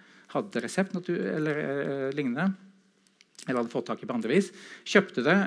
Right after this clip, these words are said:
eh, for å bruke det for å greie å konsentrere seg bedre, lese lengre i eksamensperioden. De hadde sikkert glemt at de skulle ha eksamen på slutten av semesteret, så hadde de brukt tida til andre ting, ikke sant? Være på studentersamfunnet eller noe sånt.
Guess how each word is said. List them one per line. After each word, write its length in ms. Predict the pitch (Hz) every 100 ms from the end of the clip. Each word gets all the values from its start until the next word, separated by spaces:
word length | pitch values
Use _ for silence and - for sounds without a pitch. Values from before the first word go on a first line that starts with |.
| - 180
eh, 720 | 151 147 143 143 143 143 147
for 360 | - - 143 147 208
å 120 | 147
bruke 300 | 156 120 -
det 200 | 135 135
for 180 | - 127
å 160 | 127 202 220 415 214
greie 200 | 165 120
å 40 |
konsentrere 360 | 135 127 123 107
seg 140 | 131
bedre, 260 | 113 110 127 - - -
lese 460 | 151 151 113 - 127
lengre 400 | 110 113 131 131 - - - - - -
i 140 | 208
eksamensperioden. 640 | 135 131 127 110 120 107 113 - - - _ _ _ _ _ _ _ - - - _ _ _ _ _ _ _
De 60 | 151
hadde 100 | 139
sikkert 240 | 143 143
glemt 300 | 131 127 120
at 80 | -
de 80 | 120
skulle 160 | 123
ha 60 | 127
eksamen 280 | - 113 95
på 60 |
slutten 240 | - 120 110
av 80 |
semesteret, 420 | - 113 101 - 113
så 120 | 120
hadde 100 | 120
de 80 | 123
brukt 200 | 117 -
tida 160 | 127 -
til 120 | -
andre 260 | 127 107
ting, 260 | 135 117 117
ikke 180 | 120 110
sant? 160 | 120
Være 140 | 117 123
på 80 | 135
studentersamfunnet 960 | 156 127 101 - 120 113 - 120 113
eller 160 | 113 120
noe 20 |
sånt. 360 | 123 117 -